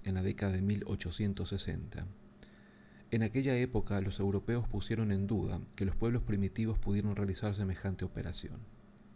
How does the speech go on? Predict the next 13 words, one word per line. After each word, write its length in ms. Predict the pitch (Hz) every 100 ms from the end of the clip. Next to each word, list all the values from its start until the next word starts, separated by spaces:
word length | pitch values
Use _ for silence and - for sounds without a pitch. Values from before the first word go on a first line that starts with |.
| - - - - - - - - - -
En 100 | 110
los 100 | 104
veinte 300 | 139 147 131
años 240 | 127 117
siguientes 720 | - 101 104 92 87 - 95 - - - - -
fueron 260 | 135 139
acumulándose 760 | 120 113 107 107 117 110 - 104
pruebas 440 | 110 110 110 104
que 140 | -
demostraban 760 | 98 95 - - 107 95 92 87 - - - -
que 80 | 104
la 100 | 101
trepanación 880 | 110 123 123 113 98 113 101 92